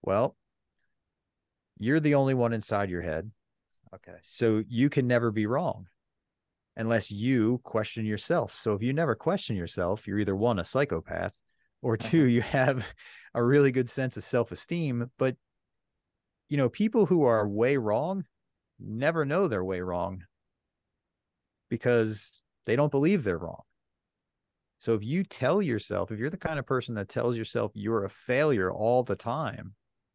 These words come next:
Speaker 1: you might be wrong. You probably are <laughs> wrong. You just can't admit it.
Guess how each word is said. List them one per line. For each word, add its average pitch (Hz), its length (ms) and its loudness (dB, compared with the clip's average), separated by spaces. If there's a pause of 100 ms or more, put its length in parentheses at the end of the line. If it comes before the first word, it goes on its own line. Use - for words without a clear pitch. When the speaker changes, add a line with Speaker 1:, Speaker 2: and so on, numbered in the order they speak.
(1120)
Speaker 1:
you 135 140 -2
might 202 200 2
be 190 120 2
wrong. 180 460 2 (3000)
You - 80 -10
probably 170 400 0
are 196 260 0
<laughs> - 80 -4
wrong. 95 260 -2 (2000)
You 120 80 -12
just 120 140 -8
can't 147 200 -2
admit 175 220 -6
it. - 160 -6